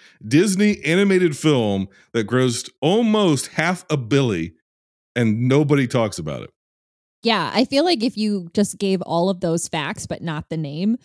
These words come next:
Speaker 2: nobody would ever be able to guess what movie this was.
Speaker 1: No, <laughs> no.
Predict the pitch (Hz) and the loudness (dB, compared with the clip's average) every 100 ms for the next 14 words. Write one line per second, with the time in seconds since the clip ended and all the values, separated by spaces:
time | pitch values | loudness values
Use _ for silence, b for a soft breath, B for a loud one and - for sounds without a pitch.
0 | b - 185 185 180 180 165 151 147 147 | b -2 4 4 4 0 0 -2 -4 -6
1 | 143 139 127 127 - 147 147 120 98 - | -6 -8 -10 -14 -14 -14 -12 -12 -14 -16
2 | - - - - _ _ _ 147 147 117 | -16 -18 -20 -20 _ _ _ 2 2 0
3 | - - 165 - 254 233 226 254 - 185 | -8 -6 -4 0 2 2 0 -2 -2 -4
4 | 131 117 87 | -4 -6 -8